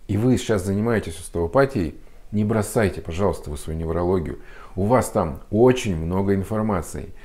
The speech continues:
И на этом первом этапе своей работы, на, на него уйдет там лет пять-семь, этого будет, это будет вас подкреплять, ресурсировать. Это очень хорошо. А потом оно не нужно станет.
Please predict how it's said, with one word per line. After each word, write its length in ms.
И 100
на 240
этом 240
первом 420
этапе 240
своей 220
работы, 440
на, 120
на 120
него 240
уйдет 240
там 160
лет 160
пять-семь, 400
этого 340
будет, 460
это 200
будет 240
вас 120
подкреплять, 720
ресурсировать. 760
Это 140
очень 180
хорошо. 600
А 80
потом 300
оно 200
не 100
нужно 300
станет. 420